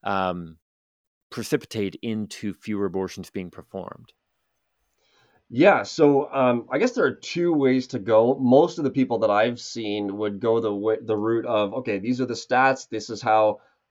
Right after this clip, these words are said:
Speaker 2: um, you know, how the abortion rate has lowered, and this is why it's lowered in our opinion, in our theory." But I think one of the important things for the conversations that we have is, um, not really focusing on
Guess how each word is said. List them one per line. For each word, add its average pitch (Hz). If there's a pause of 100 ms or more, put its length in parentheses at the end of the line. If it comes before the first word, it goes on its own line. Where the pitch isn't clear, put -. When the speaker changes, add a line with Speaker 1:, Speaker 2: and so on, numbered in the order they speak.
Speaker 2:
um, 101 (180)
you 123
know, 101
how 127
the 127
abortion 117
rate 95
has 143
lowered, 127
and 107
this -
is 107
why 107
it's 104
lowered 104
in 92
our 98
opinion, 113
in 101
our 82
theory." 127 (420)
But 151
I 147
think 254
one 135
of 151
the 139
important 123
things 120
for 113
the 95
conversations 113
that 95
we 104
have 95
is, 107 (480)
um, 110 (100)
not 135
really 131 (120)
focusing 127
on 101